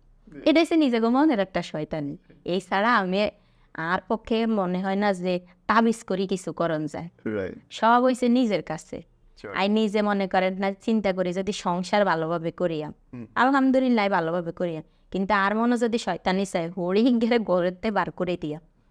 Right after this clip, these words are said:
Speaker 1: এই সংসারে একা রাজত্ব করিয়া।
Speaker 2: তাহলে তো শেষ।
Speaker 1: তাহলে শেষ।
Speaker 2: আম-, আমারে, আহ, বলেন তো যে ধরেন যারা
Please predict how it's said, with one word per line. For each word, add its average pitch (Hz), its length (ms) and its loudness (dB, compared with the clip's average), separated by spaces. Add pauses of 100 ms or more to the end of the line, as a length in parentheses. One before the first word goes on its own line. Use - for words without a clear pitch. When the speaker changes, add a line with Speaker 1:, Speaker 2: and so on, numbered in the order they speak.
(120)
Speaker 1:
এই 185 180 2
সংসারে 202 440 0
একা 190 400 0
রাজত্ব 175 440 -4
করিয়া। 160 480 -6 (1120)
Speaker 2:
তাহলে 165 240 4
তো 120 100 -10
শেষ। 110 280 -2
Speaker 1:
তাহলে 381 320 2
শেষ। - 420 0 (460)
Speaker 2:
আম-, 151 220 0
আমারে, 123 340 2
আহ, 104 300 -2
বলেন 98 320 0
তো 98 100 -4
যে 98 140 0
ধরেন 107 340 -2 (840)
যারা 113 320 2